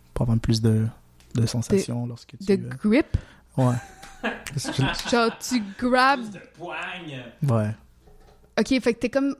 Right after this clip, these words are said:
Speaker 2: t'es comme après dire, t'es capable de rendre ton trou plus petit ?
Speaker 1: Essentiellement, là, tu peux avoir, tu peux le contracter pour avoir, euh,
Speaker 2: Ok.
Speaker 1: une plus,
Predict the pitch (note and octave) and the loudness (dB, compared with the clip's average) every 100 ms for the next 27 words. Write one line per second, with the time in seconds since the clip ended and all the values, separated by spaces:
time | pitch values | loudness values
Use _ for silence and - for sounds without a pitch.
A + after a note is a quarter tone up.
0 | - - A#3+ A#3+ A#3 A3 A#3+ - A3+ G#3+ | -12 -6 -2 0 0 2 -2 0 0 2
1 | A#3 A3+ G#3+ G3+ A3+ A3+ G#3 - A#3+ A3 | 2 0 0 0 -2 0 0 2 0 0
2 | G#3+ - - C4+ D4+ - _ _ _ _ | -2 -4 2 4 4 -2 _ _ _ _
3 | - - B2+ - A#2+ B2 A#2 A#2 A#2+ - | -20 -6 -4 0 0 2 2 4 2 0
4 | A#2+ A2 G#2+ - - - A#2+ A2+ A2+ - | 0 0 -2 -10 -14 0 4 4 4 2
5 | A2+ A2 G#2 A2+ A2 A2+ A2 A2 G#2+ G#2+ | 2 2 0 0 0 0 4 4 2 0
6 | G#2+ G#3+ - G#3+ G3 B2+ A2+ B2+ | 2 2 4 2 0 -4 -4 -4